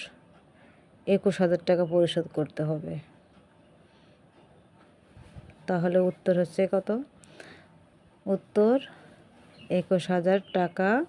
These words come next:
পরিশোধ করতে হবে। তো বন্ধুরা, এই ছিল আজকের ভিডিও। ভিডিওটা ভালো লাগলে অবশ্যই একটা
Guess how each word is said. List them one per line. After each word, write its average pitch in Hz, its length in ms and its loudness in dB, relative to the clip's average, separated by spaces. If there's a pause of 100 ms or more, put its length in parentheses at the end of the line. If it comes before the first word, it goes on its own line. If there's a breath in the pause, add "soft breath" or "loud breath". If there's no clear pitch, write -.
(2250)
পরিশোধ 196 400 2 (160)
করতে 196 360 0
হবে। 180 260 -2 (1500 loud breath)
তো 208 60 4 (120)
বন্ধুরা, 180 360 4 (280)
এই 185 120 0
ছিল 185 220 4
আজকের 175 320 -2
ভিডিও। 180 220 4 (140)
ভিডিওটা 175 340 2
ভালো 175 200 4
লাগলে 180 260 2
অবশ্যই 180 260 0
একটা 185 140 -2